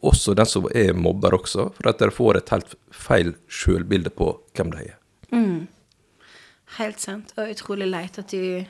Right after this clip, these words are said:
Speaker 2: var gjennom det.
Speaker 1: Ja.
Speaker 2: Men, eh, men når løsna det da?
Speaker 1: Det løsna når jeg begynte å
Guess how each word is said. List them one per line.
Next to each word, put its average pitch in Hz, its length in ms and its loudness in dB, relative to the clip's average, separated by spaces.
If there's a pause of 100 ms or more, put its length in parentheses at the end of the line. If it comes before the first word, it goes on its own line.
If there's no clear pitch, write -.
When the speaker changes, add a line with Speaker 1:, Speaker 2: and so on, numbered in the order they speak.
(160)
Speaker 2:
var 196 100 -2
gjennom 185 300 -2
det. 208 140 -4 (440)
Speaker 1:
Ja. 82 140 -4 (520)
Speaker 2:
Men, 240 340 0
eh, 233 420 -2 (100)
men 254 220 2
når 240 240 0
løsna 220 400 -4
det 185 180 -6
da? 190 140 -8 (420)
Speaker 1:
Det 165 160 6
løsna 113 400 6
når 101 140 8
jeg 101 80 2
begynte 104 260 0
å 95 480 2